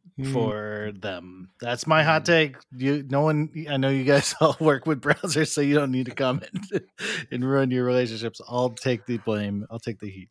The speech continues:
Speaker 2: So.
Speaker 1: Well, I just, it, I mean, it's an interesting, it's an interesting perspective. I'm not gonna say that you're wrong. I don't, like, I don't, you know, Brian and I do not have,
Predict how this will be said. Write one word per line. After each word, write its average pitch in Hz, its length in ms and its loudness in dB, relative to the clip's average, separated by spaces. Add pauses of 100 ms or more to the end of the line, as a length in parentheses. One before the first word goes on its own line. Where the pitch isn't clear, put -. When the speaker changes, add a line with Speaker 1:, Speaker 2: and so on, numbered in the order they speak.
(200)
Speaker 2:
So. - 160 -20 (200)
Speaker 1:
Well, 208 320 6
I 196 140 -2
just, 165 220 -12 (160)
it, 185 260 -6
I 165 60 6
mean, 160 180 4
it's 143 200 0
an 143 100 0
interesting, 117 800 -4 (520)
it's - 120 -8
an 139 80 2
interesting 123 280 -4
perspective. 127 760 -2
I'm 120 100 -14
not 120 140 -4
gonna 127 160 -4
say 143 180 0
that 127 120 -4
you're 107 120 -12
wrong. 131 460 -2
I 120 80 -6
don't, 127 320 -4 (760)
like, 160 220 -4
I 147 120 6
don't, 139 180 0
you 143 100 -4
know, 113 160 -4 (260)
Brian 175 300 12
and 151 100 8
I 143 100 8
do 131 100 -4
not 131 220 2
have, 117 500 -6